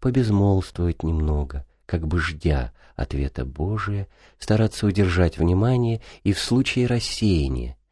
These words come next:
и всегда помнить, что ты решился для Господа пребывать в непрестанном внимании и молитве при очищении ума от помыслов. Ключ третий.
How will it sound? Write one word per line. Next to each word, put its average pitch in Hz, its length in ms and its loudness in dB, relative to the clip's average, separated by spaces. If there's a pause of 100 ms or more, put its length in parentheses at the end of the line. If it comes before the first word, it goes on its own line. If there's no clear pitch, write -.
(220)
и 101 120 4
всегда 90 440 2
помнить, 117 680 -4 (220)
что - 240 0
ты 98 120 2
решился 95 600 0
для 80 240 0
Господа 78 560 -2
пребывать 71 560 -2
в - 40 -6
непрестанном 69 800 -4
внимании 65 580 -6
и 64 40 -10
молитве 64 720 -10 (280)
при - 180 0
очищении 69 760 -4
ума 71 480 -4
от - 240 -4 (100)
помыслов. 64 640 -6 (1500)
Ключ 131 380 4
третий. 78 640 0